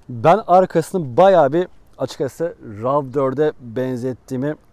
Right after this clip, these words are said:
ifade edebilirim. Yani biraz daha böyle karartılmış arka stop led grubu, işte buradaki aydınlatmalar, bu kıç yapısı falan. Ben bayağı böyle rav dörde benzetmiş durumdayım.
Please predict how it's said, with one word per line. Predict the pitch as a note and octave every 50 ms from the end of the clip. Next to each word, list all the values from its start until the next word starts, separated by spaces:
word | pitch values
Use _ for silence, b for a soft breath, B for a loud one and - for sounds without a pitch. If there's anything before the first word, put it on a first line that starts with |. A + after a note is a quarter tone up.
| _ _ -
ifade | A#2 G2+ - A#2 A#2 A#2 A2+ B2 A#2+
edebilirim. | A#2+ A#2+ A2 A#2+ A#2+ A2 G2+
Yani | G2+ G#2 G#2+ G#2+ G#2
biraz | A2 A2 G#2+ G#2+ G2+
daha | A#2 A2+
böyle | G#2+ G#2+
karartılmış | G#2 - A2+ A2 A2+ G#2+ G2 - - G#2+ A2 A2+ G#2 - - - b b b b b b b -
arka | A2 A2+ - - A2+
stop | G2 - - B2+ A#2+ - -
led | G#2 A2+ A2+ - -
grubu, | - A2 G#2+ G2 F#2 G2+ G2 F#2 _ _ b b b b b b b
işte | _ - A2 G#2+ G2+
buradaki | A2 A2+ G#2+ A2 G2+ - B2 A#2+ A#2 - _ - - B2 A#2 - _ -
aydınlatmalar, | G#2+ A2 A2+ G#2+ A2+ A2+ G#2+ - - G#2+ A2 G#2+ G#2 G#2 G2+ G2+ -
bu | A2+
kıç | G#2+ - - B2 - - -
yapısı | B2+ - - A2+ - - -
falan. | A#2 B2+ D3 D#3+ b b b b b b b b
Ben | B2 C3+ C#3 D3 D3
bayağı | D#3+ E3 D3+ C3+ B2 A2+
böyle | A2+ A#2+ D#3 E3+ - - - - - - - - - - - - _ _ _ _ _ - - - _ _ - A2 G#2+
rav | A#2 B2+ C3 B2 A#2+
dörde | B2 A2 G#2+ C3 D3 D3 - - - A2 G#2
benzetmiş | A#2+ A#2+ G#2+ A2 - - C3+ B2 - -
durumdayım. | A#2 A#2 G#2+ G#2+ A2 C3